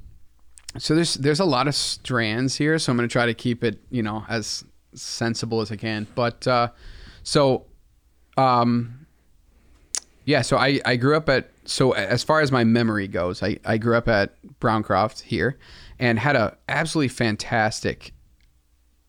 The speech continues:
childhood as, as a member of the church. Like, I have nothing but fond memories of my, um,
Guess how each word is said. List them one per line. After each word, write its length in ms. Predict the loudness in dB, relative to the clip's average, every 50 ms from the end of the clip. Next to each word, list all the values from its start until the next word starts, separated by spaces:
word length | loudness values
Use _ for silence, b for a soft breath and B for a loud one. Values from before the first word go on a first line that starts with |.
| _ _ _ _ _ _ _ _ _ _ _ _ -8
childhood 840 | -6 -2 0 0 2 2 2 0 0 -2 -2 -2 0 -2 -4 -4 -4
as, 260 | -4 -4 -4 -4 -6
as 280 | -4 -4 -2 -2 -2 -2
a 40 | -4
member 340 | -4 -4 -4 -6 -6 -8 -10
of 260 | -10 -12 -14 -16 -12 -8
the 120 | -8 -6
church. 320 | -4 -4 -4 -6 -4 -4
Like, 120 | -6 -4 -2
I 60 | 0
have 240 | 0 0 0 -2 -6 b b b b b b -2
nothing 600 | 0 2 2 2 2 2 0 0 0 2 2 2
but 240 | 2 2 0 0 -2
fond 420 | -4 -4 -2 0 0 0 -2 -2
memories 480 | -2 -2 -2 -2 -2 -2 -4 -4 -4 -2
of 300 | -2 -2 -2 -4 -6 -6
my, 440 | -4 -2 0 0 0 0 -2 -4 -6 b b b b b b b b b b
um, 400 | -4 -2 0 0 0 -2 -4 -6